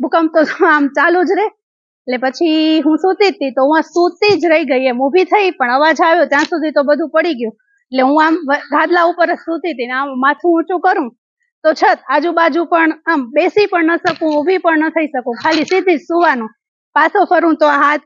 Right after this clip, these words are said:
પગ પણ ક્યાંય લાગુ નહીં, આવું હતું ને જે મારું ગાદલો એના ઉપર જ સૂતી હતી. પછી,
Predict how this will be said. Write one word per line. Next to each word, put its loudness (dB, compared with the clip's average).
પગ -4
પણ -2
ક્યાંય 2
લાગુ 0
નહીં, 2
આવું 2
હતું -2
ને -2
જે -4
મારું 0
ગાદલો 0
એના 2
ઉપર 0
જ -8
સૂતી -6
હતી. -16
પછી, 0